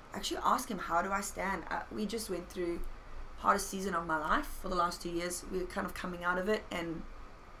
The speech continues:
I said to the Lord, like, I said, "Lord, I need breakthrough." And he said, "You need to learn to stand." And I'm like, "But I want breakthrough. You're the God of breakthrough." And he's like, "Haley, I want you to stand." And I knew breakthrough wasn't coming right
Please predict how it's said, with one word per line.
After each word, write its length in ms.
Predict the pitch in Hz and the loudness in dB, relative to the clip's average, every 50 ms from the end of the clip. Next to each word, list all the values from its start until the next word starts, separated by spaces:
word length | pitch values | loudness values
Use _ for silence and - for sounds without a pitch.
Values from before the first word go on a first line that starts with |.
| - - - | -14 -2 4
I 120 | - 196 202 | 4 6 6
said 240 | 196 - 190 185 - | 4 2 0 -2 -2
to 80 | 226 | 0
the 80 | 214 214 | 2 4
Lord, 240 | 190 185 180 180 180 | 4 6 6 6 6
like, 160 | 175 170 - - - - - - - - - - - - | 4 2 0 -4 -10 -10 -10 -10 -10 -12 -12 -12 -10 -8
I 40 | 214 | -2
said, 160 | - 214 190 | 0 4 6
"Lord, 160 | 202 208 214 | 6 8 8
I 100 | 185 196 | 8 8
need 200 | 208 240 247 - | 6 4 4 4
breakthrough." 500 | 180 170 190 254 262 - - 190 175 170 | 6 6 6 6 6 2 0 -2 0 0
And 120 | 170 175 175 | -2 -4 -4
he 60 | 170 | -4
said, 260 | - - 190 180 - | -2 -2 -2 -2 -2
"You 140 | 214 180 180 | -2 -2 0
need 140 | 185 196 185 | 0 0 0
to 40 | 180 | 0
learn 180 | 175 175 170 165 | 0 -2 -2 -2
to 80 | - | -4
stand." 500 | - - - 165 160 196 233 240 - - - - - | -4 -2 -2 2 4 4 4 4 2 -2 -4 -4 -2
And 120 | 185 185 | 0 2
I'm 140 | 185 196 202 | 2 2 2
like, 200 | 190 180 170 - - - - - - - - - - - - - - - - - | 2 0 0 -2 -6 -10 -12 -14 -14 -14 -14 -14 -14 -14 -14 -14 -14 -14 6 12
"But 120 | 196 214 | 12 12
I 100 | 254 311 | 12 12
want 180 | 311 254 202 202 | 12 12 12 12
breakthrough. 400 | 196 208 370 381 - - 277 214 | 12 12 12 12 10 6 8 8
You're 160 | 220 214 269 | 8 10 8
the 80 | - 311 | 6 8
God 220 | - - - 311 | 12 12 12 12
of 80 | 247 190 | 12 12
breakthrough." 380 | 208 220 320 381 - - 233 | 12 12 12 12 10 6 4
And 80 | 190 180 | 4 4
he's 100 | 180 - | 6 6
like, 140 | 202 190 190 | 6 8 8
"Haley, 200 | 214 208 214 220 | 6 6 8 8
I 80 | 202 190 | 8 10
want 180 | 196 202 - - | 8 6 4 0
you 40 | 175 | -2
to 60 | 165 | -2
stand." 340 | - - - 196 220 196 - | -2 2 6 8 8 8 6
And 100 | - 202 | 6 6
I 80 | 196 190 | 6 6
knew 320 | 175 165 180 175 208 233 202 | 6 2 0 0 0 0 2
breakthrough 380 | 170 170 175 180 - 190 175 | 2 2 2 2 0 -2 -2
wasn't 240 | 170 175 - - - | -2 -2 -2 -4 -6
coming 300 | - - 175 170 165 165 | -4 -4 -4 -4 -4 -2
right 200 | 165 165 156 - | 0 0 0 0